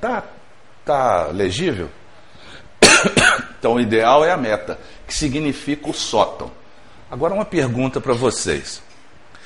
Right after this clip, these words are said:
Nessa casa que a gente, todos nós temos, aonde que a gente mora? Qual quarto que a gente fica mais?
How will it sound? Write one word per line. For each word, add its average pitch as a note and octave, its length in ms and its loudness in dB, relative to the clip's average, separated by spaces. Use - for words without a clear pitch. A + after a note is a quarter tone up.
Nessa E3 400 2
casa A2 680 2
que G#2 80 -2
a - 20 2
gente, A2+ 380 -4
todos A2+ 300 0
nós F#2+ 300 -6
temos, A2+ 540 -6
aonde G3 300 2
que F3+ 80 0
a E3 40 0
gente D3+ 300 -4
mora? E2 380 -2
Qual E3 240 4
quarto B2+ 380 2
que - 80 -10
a A2 60 -4
gente A2+ 240 -10
fica G2+ 320 -8
mais? C#2 400 -12